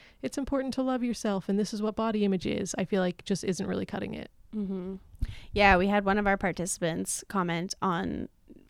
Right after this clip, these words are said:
Speaker 2: whether teachers think that this is sort of, like, an issue and, and their reaction to it. And they were just noting that a lot of teachers probably just don't know how much it's happening, that they might recognize that it's an issue and it's maybe something, as you say, that's a part of the healthy living curriculum.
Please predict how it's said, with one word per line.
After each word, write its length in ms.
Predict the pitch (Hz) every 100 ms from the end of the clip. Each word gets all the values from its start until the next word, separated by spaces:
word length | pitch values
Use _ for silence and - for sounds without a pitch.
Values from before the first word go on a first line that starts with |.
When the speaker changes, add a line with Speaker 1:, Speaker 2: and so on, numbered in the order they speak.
| _
Speaker 2:
whether 300 | 202 190 175
teachers 440 | 190 190 175 185
think 260 | - 185 -
that 380 | - - - -
this 160 | 202 190
is 100 | 185
sort 140 | 190
of, 80 | 185
like, 160 | -
an 80 | 196
issue 500 | 220 247 240 226 220 -
and, 380 | 180 175 180 - _
and 220 | 196 185
their 140 | 190
reaction 400 | 165 165 170 214
to 100 | 208
it. 160 | 226 240
And 240 | - 190
they 100 | 180
were 120 | 202 220
just 180 | 208
noting 400 | 196 175 165 175 - - - -
that 180 | 175 -
a 80 | 180
lot 240 | 165 185
of 80 | 214
teachers 200 | 208 190
probably 180 | 190 170
just 180 | 170 -
don't 200 | 165 90
know 100 | 190
how 300 | - - -
much 240 | - -
it's 140 | - -
happening, 400 | - - 214 -
that 120 | 185
they 80 | 208
might 160 | 196
recognize 420 | 117 180 208 180 190
that 100 | -
it's 100 | -
an 100 | -
issue 340 | 233 - 233
and 80 | 220
it's 140 | 185
maybe 140 | 185 185
something, 280 | 185 180 180
as 120 | 185
you 60 |
say, 160 | 185 180
that's 160 | 170 185
a 60 |
part 200 | - 175
of 40 | 180
the 80 |
healthy 260 | 185 190 -
living 240 | 180 175
curriculum. 600 | 185 170 190 233 254 302